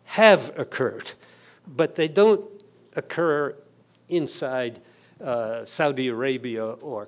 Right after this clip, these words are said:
Qatar, which are quite peaceful. They occur in Yemen, they occur in Libya, they occur elsewhere.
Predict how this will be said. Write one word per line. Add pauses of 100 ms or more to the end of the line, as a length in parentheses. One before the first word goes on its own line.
Qatar,
which
are
quite
peaceful. (240)
They
occur
in
Yemen,
they
occur
in
Libya,
they
occur
elsewhere.